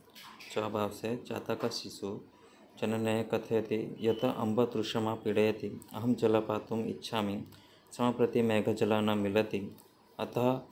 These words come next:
तलाजलमेव पातुम् इच्छामि।" चौथु, चातकः कस्य जलं पिबन्ति? तो चातकः मेघजलम् एव पिबन्ति।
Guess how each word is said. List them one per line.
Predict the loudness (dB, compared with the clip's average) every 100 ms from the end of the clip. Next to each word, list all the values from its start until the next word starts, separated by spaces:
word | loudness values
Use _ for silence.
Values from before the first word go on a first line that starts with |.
| -20 -20 -6
तलाजलमेव | 2 2 2 2 2 2 2 0 -4 -18 -10
पातुम् | -4 0 2 2
इच्छामि।" | 0 -4 -4 -2 -2 -6 -16 -20 -20 _ _ _ _ _ _ _ -14
चौथु, | -6 -6 -4 -6 -6 -20 _ -20 -20 -20 -20 -8
चातकः | -4 0 0 0 0 -2 -8 -20 _ -20 -20 -20 _ -6
कस्य | -6 -2 -2
जलं | 2 2
पिबन्ति? | 2 0 0 -2 -4 -12 -20 -18
तो | -16
चातकः | -8 -8 -4 -4 -4 -6 -8 -14 _ _ -20 -20 _ -20 -18 -4
मेघजलम् | -2 0 2 2 2 -2 -2
एव | 0 2 0 -4 -10
पिबन्ति। | -8 0 0 0 -4 -6